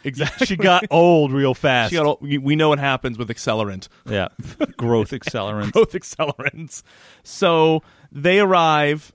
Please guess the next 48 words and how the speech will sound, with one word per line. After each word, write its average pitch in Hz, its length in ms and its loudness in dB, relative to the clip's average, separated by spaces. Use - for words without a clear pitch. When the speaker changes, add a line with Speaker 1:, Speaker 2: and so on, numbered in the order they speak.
Speaker 1:
at, 135 680 -2
uh, 113 460 -2
Fra-, 135 300 -2
in 123 160 -2
France. 113 420 -8
I 104 60 -10
think 123 180 -6
it's - 140 -8
Toulon 123 600 0
is 131 120 -4
the 131 80 -2
name 135 160 2
of 131 60 2
the 135 60 -4
town. 139 280 0
Speaker 2:
Uh-huh, 110 140 -2
I 101 80 -8
think 95 180 -10
so. 92 80 -10
Speaker 1:
So 85 100 -4
they 143 100 4
arrive 143 320 2
there, 120 340 -2
and 113 420 -4
Elena 120 320 0
gets 113 200 -2
on 117 120 0
the 113 80 -2
horn 113 240 0
with 110 100 -2
her 110 120 2
assistant, 110 520 -4
and 107 140 -8
she 110 100 -8
says, 107 180 -6
"Listen, 110 240 -2
meet 107 140 -2
us 110 80 -4
at - 80 -14
the 110 80 -2
airport 107 240 -2
in 101 80 -8
five 101 260 -4
minutes." 156 360 -2
So 151 120 -2
they 165 100 4
land, 139 580 2
and 117 680 -2